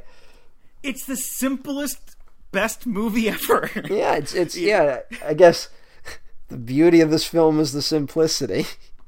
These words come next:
Speaker 1: Yeah.
Speaker 2: Once a film
Speaker 1: Here's,
Speaker 2: becomes too
Speaker 1: here's the
Speaker 2: complex, anything can go wrong.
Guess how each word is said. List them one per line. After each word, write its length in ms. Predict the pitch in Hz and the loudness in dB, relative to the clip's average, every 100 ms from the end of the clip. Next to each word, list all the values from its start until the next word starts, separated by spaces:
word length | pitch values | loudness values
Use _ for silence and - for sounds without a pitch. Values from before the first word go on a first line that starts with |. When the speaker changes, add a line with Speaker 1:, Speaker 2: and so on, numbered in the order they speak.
| - - - - | -20 -20 -20 -16
Speaker 1:
Yeah. 320 | 185 160 117 - | -10 -8 -10 -2
Speaker 2:
Once 240 | 160 160 | -2 0
a 80 | 170 | 0
film 240 | - 165 | 4 4
Speaker 1:
Here's, 80 | 151 | 6
Speaker 2:
becomes 260 | 247 156 - | 2 2 2
too 140 | 175 | 0
Speaker 1:
here's 120 | 139 | 2
the 60 | 165 | 2
Speaker 2:
complex, 720 | 160 151 165 160 147 - - | 2 2 2 2 2 -4 -6
anything 420 | 147 143 151 156 139 | -4 -4 -2 -2 -4
can 160 | 143 | -6
go 120 | 139 143 | -2 -2
wrong. 440 | 143 147 127 135 | -2 -2 -4 -8